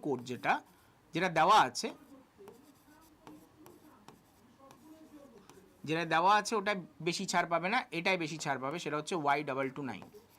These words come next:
ওয়াই ডাবল টু নাইন কোডটা ইউজ করবে। তারপরে বাই নাও করার সময় বাই নাও করে দাও, বাই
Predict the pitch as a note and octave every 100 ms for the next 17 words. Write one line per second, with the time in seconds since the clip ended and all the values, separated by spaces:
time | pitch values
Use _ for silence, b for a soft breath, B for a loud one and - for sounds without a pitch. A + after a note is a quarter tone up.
0 | B B B B - C#3+ E3 G#3 A3+ E3+
1 | E3+ E3 F3 G3 G3 D3 C#3 D#3 A#2+ F#2
2 | - - - - _ b b b D#3 D#3
3 | F3 G#3+ D#3 D3 E3 F3+ F#3 F#3 F#3+ F#3
4 | - A#3 C#4 D#3+ E3 F3 F3+ F#3 G#3 E4+
5 | - - - _ _ A#3 - D4 D4+ _
6 | - D4+ D4 _ - - - - - -
7 | - - - _ _ D#3+ E3+